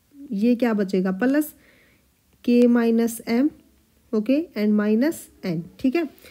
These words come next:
अब एक चीज़ देखिए, K minus M square minus N square, minus N square, आप यहाँ से इसको थोड़ा open कर सकते हो, तो ये क्या होगा, K minus M minus N and, uh, into K minus M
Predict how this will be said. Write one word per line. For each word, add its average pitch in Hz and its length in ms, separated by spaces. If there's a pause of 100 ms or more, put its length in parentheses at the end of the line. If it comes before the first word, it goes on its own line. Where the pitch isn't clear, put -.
(340)
अब 208 140
एक 233 140
चीज़ 277 160
देखिए, 285 260
K 254 280
minus 277 440
M 247 180
square - 0
minus - 0
N 240 80
square, 277 420 (180)
minus 240 500 (180)
N 277 200
square, 180 500 (380)
आप 220 180
यहाँ 233 220
से 240 140
इसको 262 220
थोड़ा 247 220
open 233 360
कर 202 180
सकते 185 380
हो, 170 140 (180)
तो 214 60
ये 233 160
क्या 233 200
होगा, 185 360
K 240 180
minus 247 480 (840)
M 262 280 (260)
minus 226 400
N 262 240 (280)
and, 196 360
uh, 185 280 (100)
into 269 300 (180)
K 254 160
minus 247 460 (760)
M 277 300